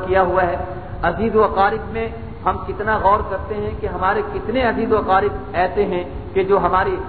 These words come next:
جو ہے امداد کے مستحق ہیں اور ان کی ضرورت ہے، اور وہ ہم سے جو ہے بزبان حال یہ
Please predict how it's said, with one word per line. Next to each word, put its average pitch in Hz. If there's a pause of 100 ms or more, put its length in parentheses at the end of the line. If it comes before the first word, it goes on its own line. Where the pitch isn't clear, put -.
(160)
جو 165
ہے 185
امداد 180
کے 190
مستحق 170
ہیں 151 (280)
اور 170
ان 180
کی 175 (100)
ضرورت 196
ہے، 185 (220)
اور 170 (300)
وہ 175
ہم -
سے 196
جو 180
ہے 190 (180)
بزبان 190 (200)
حال 175
یہ -